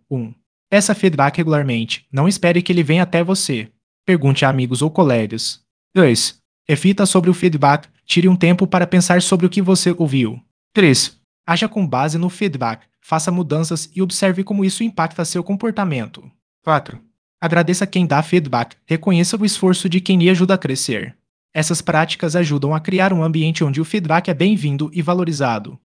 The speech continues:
Com isso, você se torna mais aberto a aprender e se desenvolver.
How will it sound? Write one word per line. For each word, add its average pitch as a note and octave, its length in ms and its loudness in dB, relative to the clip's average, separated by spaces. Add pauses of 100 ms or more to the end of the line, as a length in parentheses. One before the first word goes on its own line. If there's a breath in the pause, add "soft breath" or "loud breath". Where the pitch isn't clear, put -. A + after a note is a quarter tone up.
(100)
Com E3+ 120 4
isso, F3+ 380 2
você D3 240 0
se F3+ 120 -4
torna F3 280 2
mais B2+ 260 0
aberto D3+ 320 2
a F#3 40 6
aprender F#3 580 2
e D#3+ 80 -2
se F3 140 -2
desenvolver. D#3 720 2